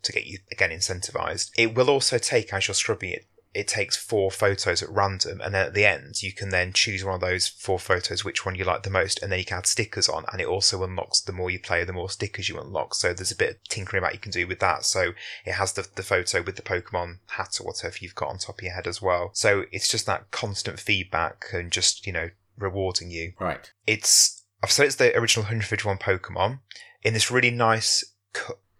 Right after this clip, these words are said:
Speaker 1: kawaii style. I think I've pronounced that correct.
Speaker 2: What, what is that?
Speaker 1: So it's the Japanese word for cute. It's like, like, imagine, um, Hello Kitty.
Speaker 2: Big eyes.
Speaker 1: Yeah. But I really like the style of them because they, they look quite, uh,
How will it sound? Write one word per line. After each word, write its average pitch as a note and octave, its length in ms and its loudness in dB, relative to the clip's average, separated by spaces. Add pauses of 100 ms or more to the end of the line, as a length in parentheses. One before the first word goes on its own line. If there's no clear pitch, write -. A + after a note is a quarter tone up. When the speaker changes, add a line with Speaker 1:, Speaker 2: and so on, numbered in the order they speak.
Speaker 1:
kawaii A#2 680 0
style. A#2+ 460 2
I A2+ 40 -8
think G2 220 -6
I've - 120 -8
pronounced F#2+ 300 -2
that - 120 -4
correct. - 540 0
Speaker 2:
What, - 320 2
what F#2 180 0
is - 140 -8
that? E2+ 180 -6 (140)
Speaker 1:
So - 140 2
it's A2+ 220 2
the G#2+ 380 0 (100)
Japanese A#2 300 0
word G#2 140 4
for G#2 100 -8
cute. - 360 0
It's - 160 -6
like, F2+ 360 -6
like, G2 320 0
imagine, B2 420 2
um, A2 400 2 (280)
Hello A2 200 6
Kitty. E2 340 0
Speaker 2:
Big C3 200 8
eyes. G2+ 560 6 (240)
Speaker 1:
Yeah. F#2+ 420 4 (640)
But B2+ 80 8
I A#2+ 40 10
really D3+ 200 10
like C3+ 120 8
the G#2 80 -2
style C#3+ 260 6
of G#2+ 80 4
them E2+ 140 -4
because G2+ 320 -2
they, G2 160 6
they G2 160 2
look F#2+ 180 -2
quite, - 420 0
uh, F#2+ 260 4